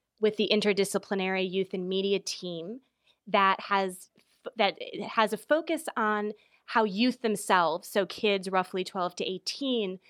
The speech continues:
engage digital technologies. And through my research there, as I bring the law to the table, but I'm fortunate to work with technologists, psychologists, and, and others,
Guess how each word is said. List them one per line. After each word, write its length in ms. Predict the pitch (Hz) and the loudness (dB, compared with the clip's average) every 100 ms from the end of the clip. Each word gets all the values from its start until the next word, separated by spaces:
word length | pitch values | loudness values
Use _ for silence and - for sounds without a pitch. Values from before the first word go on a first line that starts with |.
| _ _ 226 | _ _ 0
engage 440 | 214 196 190 - | 2 4 2 2
digital 360 | 196 180 175 170 | -2 0 0 0
technologies. 920 | - 175 - 165 170 170 180 147 127 - | -2 -6 -2 -2 0 -2 -4 -8 -8 0
And 240 | 196 190 185 | 2 2 -2
through 500 | - 214 202 190 196 _ _ _ _ | -2 0 2 -2 -4 _ _ _ _
my 360 | 214 208 202 185 | 2 4 4 0
research 540 | 233 294 - 208 190 - | -6 -4 0 0 0 -4
there, 520 | 202 190 185 185 185 - - | 2 2 4 0 -2 -8 -4
as 400 | 190 175 - - _ - | 0 0 -4 -20 _ 0
I 120 | 160 | 0
bring 200 | 190 196 | 2 0
the 80 | 180 | 0
law 320 | 190 180 180 | 2 4 4
to 140 | 180 190 | 0 -4
the 100 | 185 | -8
table, 420 | - 190 190 240 | -2 0 2 2
but 100 | 311 | 2
I'm 140 | 240 302 | 0 0
fortunate 480 | 214 185 202 190 202 | 0 2 0 -6 -4
to 100 | 214 | 0
work 340 | 202 196 196 | 2 2 0
with 260 | 202 185 - _ - _ | 2 2 0 _ -20 _
technologists, 760 | - 214 254 277 269 254 240 - | 0 4 6 4 2 2 0 4
psychologists, 920 | 226 226 233 220 208 214 202 - - - | 0 2 4 4 2 0 -2 -6 -8 0
and, 320 | 185 185 180 196 | 0 0 -6 -4
and 140 | 185 - | -2 0
others, 560 | 285 233 190 185 180 | 0 2 0 -2 -6